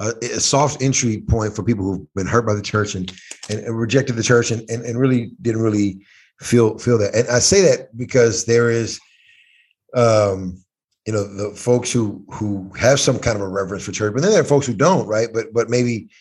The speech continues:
have some curiosity. Like, there's, there's, without a, without an intentional, relevant space to ask a question or dialogue back and forth or,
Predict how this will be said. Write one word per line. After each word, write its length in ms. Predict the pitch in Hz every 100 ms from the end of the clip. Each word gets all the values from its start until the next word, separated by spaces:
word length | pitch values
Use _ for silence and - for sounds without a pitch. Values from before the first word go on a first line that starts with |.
| _ -
have 140 | 110
some 160 | 113 104
curiosity. 440 | 131 127 135 131
Like, 260 | 110 104 - _ _ _ _ _
there's, 500 | 107 120 120 - -
there's, 460 | 123 117 - - _ _ _ -
without 360 | 107 135 165
a, 180 | 160 131
without 380 | 110 104 123 147
an 140 | 143
intentional, 680 | 117 104 - 147 135 127 107
relevant 560 | 104 123 123 117 -
space 500 | - - 127 123 120 -
to 300 | 113 104 104 - - _ _ _ 120
ask 320 | 147 143 131
a 60 |
question 520 | - - 104 - 107 101
or 100 | 92
dialogue 680 | 92 113 135 135 113 107
back 200 | 98 101
and 120 | 101 -
forth 200 | 98 92
or, 240 | 95 90